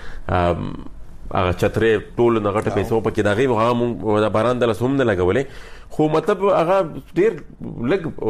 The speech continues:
دغه لګي، کرسۍ به نه وې په، په، په دغه کې، خلک به په ځمکو کې ناستل. او، م، چې ښه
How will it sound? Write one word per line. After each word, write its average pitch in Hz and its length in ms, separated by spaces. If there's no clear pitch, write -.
دغه 92 140
لګي، 80 320
کرسۍ 127 300
به 143 100
نه 139 100
وې 139 200
په، 113 220
په، 107 120
په 107 140
دغه 92 300
کې، 92 120
خلک 117 280
به 113 60
په 101 120
ځمکو 107 300
کې - 60
ناستل. 92 460
او، 92 720
م، 87 300
چې 120 300
ښه 170 140